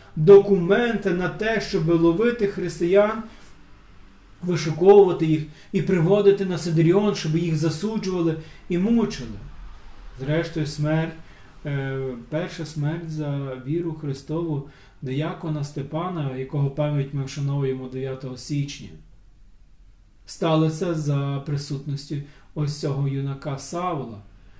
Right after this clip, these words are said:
Той, у ногах якого стояв одяг людей, той, який с-, був свідком і засвідчував смерть язичника в його розумінні.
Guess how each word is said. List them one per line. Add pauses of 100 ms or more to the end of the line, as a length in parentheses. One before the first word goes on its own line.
(200)
Той, (140)
у
ногах
якого
стояв
одяг (680)
людей, (320)
той,
який (140)
с-,
був
свідком (100)
і
засвідчував
смерть
язичника (260)
в
його
розумінні.